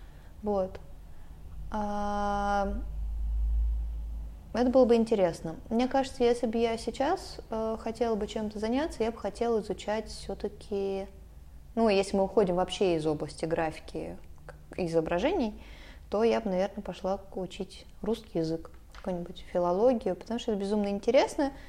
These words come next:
и у меня это плохо получается. А чем бы я занималась в будущем, если бы была интересна каким-нибудь человеком?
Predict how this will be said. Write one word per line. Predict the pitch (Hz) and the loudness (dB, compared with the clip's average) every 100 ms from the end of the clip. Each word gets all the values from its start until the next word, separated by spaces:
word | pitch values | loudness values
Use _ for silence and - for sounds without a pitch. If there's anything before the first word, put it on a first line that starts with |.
| - - | -10 0
и | |
у | 220 | 4
меня | 247 | 4
это | 254 | 4
плохо | - 214 | 0 0
получается. | - 185 - 165 156 - - - - - - - - - - - - | 0 0 0 -4 -4 -10 -16 -18 -18 -20 -20 -20 -18 -18 -16 -18 -8
А | - 214 208 208 208 208 214 220 - - - - - - - - - - - - - - | 0 4 6 4 4 4 2 -4 -14 -20 -20 -20 -20 -20 -20 -20 -20 -20 -20 -20 -20 -12
чем | - 254 | -2 2
бы | 247 | 6
я | 247 | 4
занималась | 233 233 233 240 240 233 | 4 2 2 2 2 2
в | 214 | 4
будущем, | 302 339 285 233 214 214 - - - - - - - - - - - - - - - - - - | 4 4 0 0 -2 -4 -12 -20 -20 -20 -20 -20 -20 -18 -20 -18 -18 -18 -20 -20 -20 -20 -16 -8
если | 208 185 | -6 -4
бы | |
была | 190 190 | 0 0
интересна | 180 175 190 180 190 | 0 -2 -2 -2 -4
каким-нибудь | 190 185 170 175 175 | -6 -6 -6 -6 -10
человеком? | - 208 196 185 180 185 | -12 -8 -6 -6 -8 -12